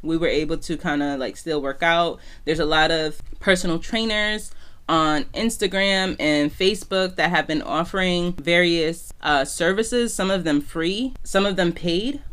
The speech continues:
But I, I look at, I look at it as you are making an investment in yourself. So whether it's a time investment or a money investment,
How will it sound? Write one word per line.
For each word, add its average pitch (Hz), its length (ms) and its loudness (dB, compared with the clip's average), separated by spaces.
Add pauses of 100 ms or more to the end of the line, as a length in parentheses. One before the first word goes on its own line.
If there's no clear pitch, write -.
But 170 480 2 (100)
I, 175 260 12
I 196 100 8
look 240 260 2
at, 233 360 4 (500)
I 180 120 4
look 220 180 0
at 226 160 6
it 208 160 2
as 165 480 4
you 180 260 0
are 165 200 0
making 160 500 -2
an 151 180 -4
investment 147 520 -4
in 139 120 -6
yourself. 131 440 -8
So 127 340 -4 (220)
whether 165 180 4
it's 151 160 4
a 151 60 -2
time 180 320 0
investment 170 480 -2
or 131 100 -2
a 135 60 2
money 160 260 2
investment, 160 680 -2